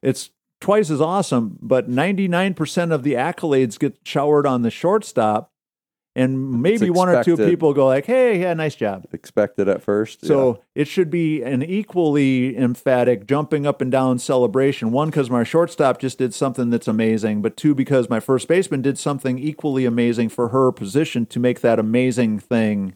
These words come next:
Speaker 2: To finish the
Speaker 1: happen.
Speaker 2: deal.
Speaker 1: Don't get me wrong, coaches. I know for some of you, the first baseman just catching the ball is gonna be amazing to start with.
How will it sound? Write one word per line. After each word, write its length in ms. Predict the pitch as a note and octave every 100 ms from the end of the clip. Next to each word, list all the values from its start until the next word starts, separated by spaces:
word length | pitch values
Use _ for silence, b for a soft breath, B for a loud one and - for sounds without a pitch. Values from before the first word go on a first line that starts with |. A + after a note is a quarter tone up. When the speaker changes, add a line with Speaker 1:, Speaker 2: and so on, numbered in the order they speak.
| -
Speaker 2:
To 100 | G2
finish 340 | - G2 F2
the 120 | - A2
Speaker 1:
happen. 160 | G2+
Speaker 2:
deal. 280 | F#2 E2 E2 _ -
Speaker 1:
Don't 160 | G3+
get 100 | G#3
me 60 | F3
wrong, 280 | E3 D3+ C#3
coaches. 280 | D#3 D3+
I 100 | E3
know 100 | F3
for 160 | E3+ D#3
some 240 | - F3+
of 100 | F3
you, 300 | E3+ E3 D#3+ - _
the 60 | -
first 280 | F3+ F3+ -
baseman 380 | F3 - C3
just 380 | A#2+ D3+ D#3+ -
catching 380 | - D#3+ - D3
the 80 | B2
ball 380 | A#2 A#2+ C#3 C3+
is 120 | A#2+
gonna 180 | C3+ B2+
be 180 | C3
amazing 520 | A#2+ G#2+ A2 B2 C#3+ B2+
to 80 |
start 340 | A#2+ C3+ C#3 B2
with. 320 | D#3+ F3 -